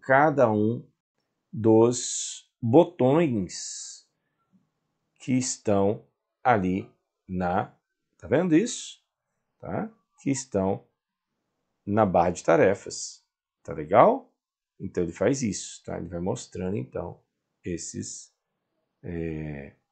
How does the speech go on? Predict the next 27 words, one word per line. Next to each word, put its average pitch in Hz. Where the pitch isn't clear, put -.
o, 82
o 90
flip 240
da 131
barra 113
de 101
tarefas. 78
Flip 233
é 220
essa 202
miniatura, 170
tá? 185
É -
o 113
flip 131
aí, 101
essa 95
miniatura. 113
Você -
tá 101
vendo? 160
Eu -
tô 113
navegando 110
entre 175
os 156
botões 139